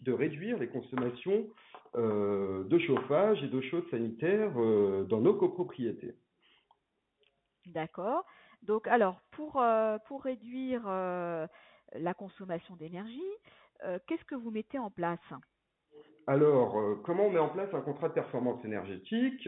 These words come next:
Speaker 1: Euh, c'est assez simple, hein, on, on identifie dans un premier temps avec, euh, le conseil syndical lors d'une visite, euh, sur place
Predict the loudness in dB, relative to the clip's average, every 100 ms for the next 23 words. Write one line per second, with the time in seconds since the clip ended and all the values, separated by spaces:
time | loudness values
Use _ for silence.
0 | 2 4 6 6 4 2 0 2 2 2
1 | 0 4 4 4 2 2 2 0 0 2
2 | 2 2 0 -4 -8 -2 0 2 0 0
3 | 2 2 2 2 2 0 -14 -20 -20 -2
4 | 2 4 4 2 -4 -6 -4 -4 -6 -4
5 | -6 -4 -6 -6 -4 -2 0 -2 -4 -6
6 | -6 -6 -4 -4 -2 -2 -2 -4 0 2
7 | 4